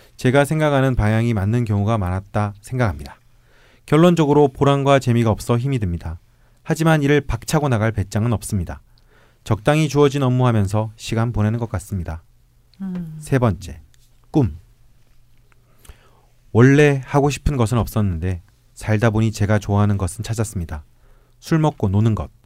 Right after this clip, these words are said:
Speaker 1: 책 읽으며 깨닫는 즐거움, 이것들 제일 좋습니다.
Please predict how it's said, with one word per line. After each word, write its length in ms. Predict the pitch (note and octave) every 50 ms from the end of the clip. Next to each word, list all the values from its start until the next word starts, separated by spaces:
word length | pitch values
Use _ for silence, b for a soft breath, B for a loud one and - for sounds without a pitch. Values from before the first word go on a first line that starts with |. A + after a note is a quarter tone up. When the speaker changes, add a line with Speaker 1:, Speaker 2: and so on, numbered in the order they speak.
| _ _ _ -
Speaker 1:
책 260 | - - B2 A#2+ A2+
읽으며 360 | A#2+ A2+ G2+ F#2+ F2+ A2+ B2 A#2+ -
깨닫는 440 | - B2 A#2+ B2+ B2+ B2+ C#3 C#3+ C3
즐거움, 380 | - - B2+ A#2 A2 F2+ D#2 D2 - _ _ _ _ -
이것들 460 | F2+ F2 G2 F2 - - - G#2 A#2 A#2+ - - -
제일 220 | - G2 F2+ F#2+ G2
좋습니다. 480 | G#2 G2 - - G#2+ F2 D#2 - C#2+